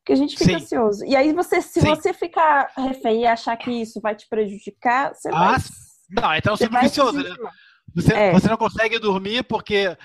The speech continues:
Speaker 2: porque tá ansioso, aí fica ansioso porque não tá conseguindo dormir, aí tem um ciclo vicioso. Eu acho assim, Ju, uma coisa é você não dormir bem porque passou, ó, ficou re-, na noite anterior, teve algum problema, seu filho acordou com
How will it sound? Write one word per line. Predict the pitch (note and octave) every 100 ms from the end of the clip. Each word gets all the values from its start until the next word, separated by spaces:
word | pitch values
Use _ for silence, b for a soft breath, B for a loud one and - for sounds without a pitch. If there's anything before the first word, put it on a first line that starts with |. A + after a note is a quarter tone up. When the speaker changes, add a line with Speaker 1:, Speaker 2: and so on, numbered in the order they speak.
| B
Speaker 2:
porque | F3+ D#3
tá | - F#3+
ansioso, | - F#3 G3 A#3+ A#3
aí | G#3 G3
fica | -
ansioso | G#3 - G3 G#3
porque | - G#3
não |
tá | G#3
conseguindo | - F3+ G3+ G3
dormir, | F#3 F3+ G#3 C4
aí | G#3
tem | A3+
um | A3
ciclo | B3 B3+
vicioso. | A#3+ - D4+ G3+ C#3 C#3 b b b _
Eu | F3+ G#3
acho | B3
assim, | D4+ A#3+ - _ -
Ju, | E3+ G3
uma | F3
coisa | - A3+ C4
é | C4+
você | B3 - B3 A3 b b b _ _
não | F#3+ G#3+ B3+
dormir | C4 G#3+ A3 G3+
bem | F#3+ A3+
porque | B3+ A#3+ D#4
passou, | - A3+ A3+ G3+
ó, | A#3 D#3
ficou | - G#3
re-, | D#3+ F#3 B B B
na | F3 E3+
noite | F#3+ G3
anterior, | F#3 F3 E3 F#3+ F3+
teve | F3 E3+
algum | E3
problema, | D#3 C3+ F3 A#3 F#3+
seu | F3+ D#3
filho | F3 F3+
acordou | - D#3 D3 E3+ F3
com | - D3 C#3